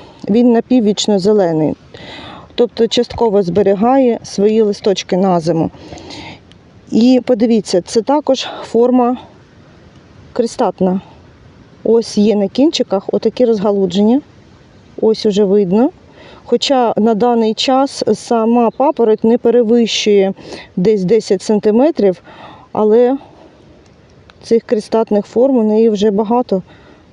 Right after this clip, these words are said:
розгалуджень на кінчиках. В поєднанні з таким мережевом дуже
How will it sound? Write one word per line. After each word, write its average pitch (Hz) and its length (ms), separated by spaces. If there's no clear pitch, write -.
розгалуджень 196 680
на 190 80
кінчиках. - 640
В - 80
поєднанні 214 840
з - 100
таким 214 300
мережевом 214 680
дуже 214 500